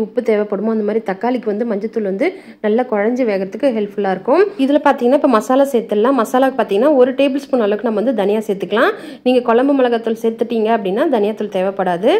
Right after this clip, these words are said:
இது நான் தனித்தனியா சேர்க்கறதுனால தனியாத்தூள். இப்ப கொஞ்சமா வந்து காரத்தூள் சேர்த்துக்கலாம். நம்ம ஏற்கனவே சேர்த்துருக்கோம், அதனால ஒரு கால் டீஸ்பூன் அளவுக்கு சேர்த்துட்டு மசாலா நல்லா வெந்து வரதுக்காக ஒரு கால் glass அளவுக்கு நம்ம தண்ணி ஊத்தி இது நல்லா வந்து மசாலா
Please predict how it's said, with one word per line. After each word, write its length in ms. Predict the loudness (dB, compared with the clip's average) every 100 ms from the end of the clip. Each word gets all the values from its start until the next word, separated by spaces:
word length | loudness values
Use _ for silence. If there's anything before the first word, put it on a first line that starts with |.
| -2 -16 _ -2
இது 80 | 2
நான் 140 | 2 2
தனித்தனியா 380 | 2 2 2 0
சேர்க்கறதுனால 400 | -2 -2 -2 -2 -2
தனியாத்தூள். 460 | -2 -4 0 2 2 -4 _ -6
இப்ப 160 | -6 2
கொஞ்சமா 260 | 2 4 2 2
வந்து 180 | 2 0
காரத்தூள் 340 | 0 -6 -6
சேர்த்துக்கலாம். 380 | -8 -4 0 0
நம்ம 180 | 2 2
ஏற்கனவே 280 | 2 0 2 0
சேர்த்துருக்கோம், 460 | 0 -4 2 2
அதனால 200 | 4 2 0
ஒரு 60 | 0 0
கால் 160 | 0
டீஸ்பூன் 260 | -2 -4 -4
அளவுக்கு 240 | -4 -4 -6
சேர்த்துட்டு 340 | -6 -4 0 0 -4 -20 _ _ _ -6
மசாலா 300 | 2 2 4
நல்லா 220 | 4 4 4
வெந்து 220 | 4 2 2
வரதுக்காக 520 | 0 -2 -4 0 2 4
ஒரு 100 | 2 -2 -2
கால் 240 | 0 0 0
glass 200 | 0 2 2
அளவுக்கு 260 | 0 0
நம்ம 140 | -2 -2 0
தண்ணி 200 | 0 0
ஊத்தி 160 | 0 0
இது 80 | 0 0
நல்லா 220 | 2 2
வந்து 140 | 2 0
மசாலா 300 | -2 0 -2